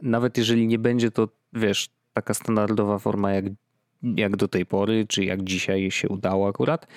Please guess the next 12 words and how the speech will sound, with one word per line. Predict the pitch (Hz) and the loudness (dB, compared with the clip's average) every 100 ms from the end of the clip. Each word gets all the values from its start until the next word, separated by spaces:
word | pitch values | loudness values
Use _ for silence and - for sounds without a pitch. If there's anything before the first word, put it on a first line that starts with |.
| - - - | -20 -20 -6
e, | 113 113 110 | 0 2 2
to, | 107 117 113 107 107 | 0 2 4 4 2
to, | - 104 101 104 - 104 101 98 | 2 2 4 2 0 0 2 0
e, | |
bardzo | 117 107 104 104 98 98 - _ - | 0 0 2 2 2 2 -2 _ -2
mi | 104 | 0
zależy | 104 101 98 101 | 2 2 2 0
na | 95 | -2
tym, | 101 98 | -2 -4
żeby | 95 95 | -2 0
Jesłos | 95 - 98 - - | 0 0 -4 -4 -8
trwał, | - - - 107 110 | -8 -4 0 2 0